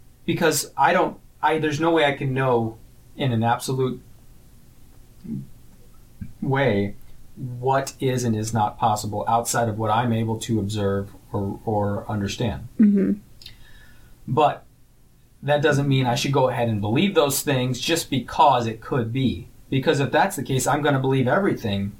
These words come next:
Speaker 1: because it could be. It could be
Speaker 2: Mm-hmm. Mm-hmm.
Speaker 1: that, that the sun is God and his face is shining down on us with such light that it warms the earth. But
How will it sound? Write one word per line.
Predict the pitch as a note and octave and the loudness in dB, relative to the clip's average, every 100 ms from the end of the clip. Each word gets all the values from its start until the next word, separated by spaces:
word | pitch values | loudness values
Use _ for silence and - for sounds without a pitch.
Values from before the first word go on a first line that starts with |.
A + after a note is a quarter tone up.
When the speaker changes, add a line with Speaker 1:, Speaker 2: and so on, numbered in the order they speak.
| - | -6
Speaker 1:
because | A#2 - A#2 | -2 0 -2
it | B2 | -4
could | - D3+ A2+ A#2 | -2 0 0 0
be. | A2 F#2+ - | 0 -2 -4
It | C#3+ C#3 | -4 0
could | G3 A3+ G3+ | 4 6 6
be | G3 F#3 C#3 - - | 6 4 -2 -10 -2
Speaker 2:
Mm-hmm. | G3 | 2
Mm-hmm. | G3+ C3+ | 2 4
Speaker 1:
that, | C3+ C3+ C3 - - - - - - - D#4 | 4 2 -2 -10 -14 -20 -20 -20 -20 -16 -8
that | E3+ C3+ C3 | -2 0 0
the | C#3 | 0
sun | C3+ - F3+ F#3+ D#3+ A#2+ A#2 - | 0 2 4 4 4 2 0 0
is | C#3+ A2+ | 0 0
God | - A#2 G#2+ F2 G2+ - - - | 0 2 2 0 -4 -10 -18 -6
and | C3 A#2 | -4 0
his | C#3 C3+ | 0 0
face | - - D3 C#3 B2 | -2 -2 0 0 -2
is | A#2 | -2
shining | D3 B2+ B2+ | 0 0 -2
down | B2 A#2+ | 0 0
on | A2+ | 0
us | A2 - | -2 -4
with | A2+ | -4
such | - D3 - - | -2 -2 -2 -6
light | B2 A#2+ A#2+ G#2 - - - - | -4 0 0 -2 -8 -12 -8 -2
that | B2 | 0
it | A#2+ - B2+ | 0 -4 -4
warms | B2 C#3+ C#3 B2+ B2 | 2 4 2 0 -2
the | A#2+ A#2 | -2 -4
earth. | B2+ B2+ G2+ - - - - - | 0 0 0 -6 -14 -18 -20 -2
But | D3+ D3 | 0 0